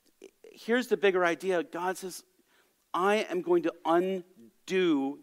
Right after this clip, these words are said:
the sorrows of those people who turn to me."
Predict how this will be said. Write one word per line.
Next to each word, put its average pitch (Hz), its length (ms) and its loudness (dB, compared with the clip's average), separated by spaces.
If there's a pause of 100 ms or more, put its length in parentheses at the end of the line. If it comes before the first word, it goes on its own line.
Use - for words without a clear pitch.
the 139 100 -8
sorrows 131 1040 -8 (1300)
of 139 240 0
those 160 380 2
people 156 340 -10
who 143 180 -10
turn 123 340 -12
to 101 100 -20
me." 87 240 -18